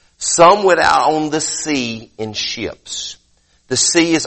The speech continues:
always represented the population in prophecy. They went out on the sea in ships. They were on, they were merchants, merchandise. The wealthy,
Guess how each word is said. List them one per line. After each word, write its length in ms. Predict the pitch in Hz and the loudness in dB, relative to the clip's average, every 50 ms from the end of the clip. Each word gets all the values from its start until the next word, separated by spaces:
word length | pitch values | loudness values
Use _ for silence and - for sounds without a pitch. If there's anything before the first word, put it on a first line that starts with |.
| - - | 0 4
always 460 | 135 135 143 143 143 147 143 123 120 | 4 4 6 4 2 0 -2 -2 -4
represented 760 | 120 127 131 127 - 131 131 110 113 123 120 113 110 104 92 _ _ _ _ _ _ | 0 0 0 0 -2 -12 -16 -14 -12 -12 -10 -10 -10 -12 -12 _ _ _ _ _ _
the 80 | - 107 | -16 -16
population 920 | _ - - 107 101 - _ - 107 95 92 95 90 85 - - - - _ _ _ _ _ _ _ _ _ _ _ _ _ _ _ _ _ _ _ _ _ _ _ _ _ _ | _ -8 -6 -6 -6 -6 _ -10 -10 -6 -4 -6 -6 -6 -12 -16 -16 -18 _ _ _ _ _ _ _ _ _ _ _ _ _ _ _ _ _ _ _ _ _ _ _ _ _ _
in 100 | 107 95 | -14 -14
prophecy. 580 | - - 113 98 90 - - - - - - _ _ _ _ _ _ _ _ _ _ _ _ - - _ | -6 2 2 2 2 2 -8 -16 -16 -16 -16 _ _ _ _ _ _ _ _ _ _ _ _ -20 -12 _
They 120 | - 156 175 | 6 6 6
went 180 | 175 196 214 | 8 6 6
out 220 | 220 214 214 208 196 | 4 4 4 2 0
on 80 | 190 | 0
the 80 | 165 160 | -2 -2
sea 480 | - - - - 196 190 190 190 190 170 - - | -2 -2 0 0 0 0 0 -2 -6 -6 -4 -4
in 180 | 160 156 156 | -4 -4 -2
ships. 840 | 147 - - - - 165 139 107 - - - - - - - _ _ _ _ _ _ _ _ _ | -2 0 0 0 2 2 2 2 2 -2 -8 -8 -8 -8 -10 _ _ _ _ _ _ _ _ _
They 220 | 120 165 175 185 | 6 6 6 6
were 240 | 175 170 175 170 - | 6 4 4 4 6
on, 580 | 160 156 156 156 156 156 156 151 - - - - | 6 6 8 6 4 2 -2 -6 -12 -18 0 2
they 220 | 151 160 185 190 | 4 6 6 4
were 500 | 190 180 180 170 156 156 151 143 139 - - _ _ | 4 6 6 8 8 6 4 2 0 -8 -20 _ _
merchants, 960 | 113 113 127 147 170 190 190 185 - - - 156 120 - - - - - - _ _ _ _ _ | -18 -10 2 4 6 6 6 4 0 -6 -4 -6 -6 -8 -10 -10 -10 -10 -12 _ _ _ _ _
merchandise. 1160 | 127 160 214 226 220 - 190 180 160 143 131 113 98 85 67 - - - - - - - - _ _ _ _ _ _ _ _ _ _ _ _ _ _ _ _ _ _ _ _ _ _ _ _ _ _ _ _ _ _ _ _ _ _ _ _ _ _ | 4 6 6 6 4 0 -2 -2 2 4 4 4 4 2 0 -6 -12 -12 -10 -10 -10 -12 -12 _ _ _ _ _ _ _ _ _ _ _ _ _ _ _ _ _ _ _ _ _ _ _ _ _ _ _ _ _ _ _ _ _ _ _ _ _ _
The 80 | 139 139 | -2 2
wealthy, 460 | 120 143 143 131 110 - - 98 | 4 6 6 6 4 2 -6 -20